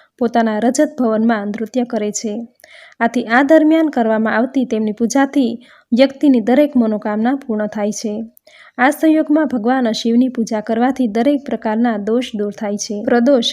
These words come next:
એટલે કે ત્રયોદશીનું વ્રત મનુષ્યને સંતોષી અને સુખી કરે છે.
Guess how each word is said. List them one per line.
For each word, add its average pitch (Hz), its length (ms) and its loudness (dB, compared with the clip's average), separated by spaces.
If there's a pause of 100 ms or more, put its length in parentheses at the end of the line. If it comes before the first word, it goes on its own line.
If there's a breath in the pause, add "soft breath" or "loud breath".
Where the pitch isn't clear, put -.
એટલે 240 280 2
કે 233 220 0
ત્રયોદશીનું 294 680 2
વ્રત 233 300 0
મનુષ્યને 226 640 0
સંતોષી 220 640 -4
અને 214 240 -4
સુખી 233 300 -6
કરે 233 300 -2
છે. 233 380 -8